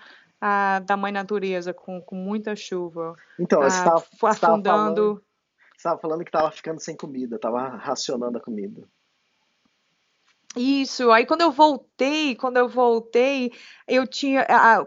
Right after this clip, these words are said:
Speaker 1: com, eu fi-, tive dois dias por causa do, eu tava atrasada dois dias,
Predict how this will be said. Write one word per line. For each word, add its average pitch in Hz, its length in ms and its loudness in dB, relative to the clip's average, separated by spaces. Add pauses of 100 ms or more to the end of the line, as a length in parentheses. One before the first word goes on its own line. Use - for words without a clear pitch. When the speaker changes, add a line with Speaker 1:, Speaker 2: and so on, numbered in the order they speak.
Speaker 1:
com, 233 360 -2
eu 254 140 6
fi-, 254 320 -6
tive 233 260 -6
dois 285 460 4
dias 226 500 -2
por 226 380 -4
causa 226 240 0
do, 226 200 0
eu 226 140 4
tava 247 220 0
atrasada 226 600 2
dois 254 500 0
dias, 196 840 -8